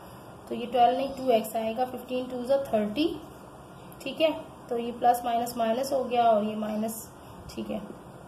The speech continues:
अब इनको कर लें एक्स स्क्वायर प्लस माइनस माइनस,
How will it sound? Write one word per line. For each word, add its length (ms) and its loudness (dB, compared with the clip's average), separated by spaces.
अब 100 -8
इनको 200 -2
कर 160 4
लें 180 -4
एक्स 200 -2
स्क्वायर 300 4
प्लस 280 6
माइनस 500 -8
माइनस, 440 0